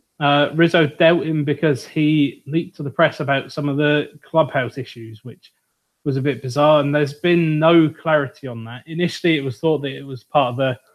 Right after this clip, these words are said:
Jeff Passan report of Yahoo Sports. Uh, Grant Paulson of one oh six point seven The Fan reported that it was that,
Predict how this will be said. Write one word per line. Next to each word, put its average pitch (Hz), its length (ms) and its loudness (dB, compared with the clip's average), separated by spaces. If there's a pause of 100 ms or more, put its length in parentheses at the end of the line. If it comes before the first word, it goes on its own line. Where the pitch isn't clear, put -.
(280)
Jeff - 280 0
Passan 160 560 4
report 160 420 0
of 120 100 -10
Yahoo 139 360 -2
Sports. 160 600 -4 (460)
Uh, 131 360 0 (500)
Grant 135 260 0
Paulson 160 640 0
of 139 440 -6 (180)
one 151 180 0
oh 139 120 -2
six - 460 -12 (200)
point - 320 -6
seven 135 280 -4
The 117 100 -6
Fan 151 440 2
reported 135 640 -2
that 131 200 -8 (540)
it 131 140 -6
was 151 220 0
that, 127 340 0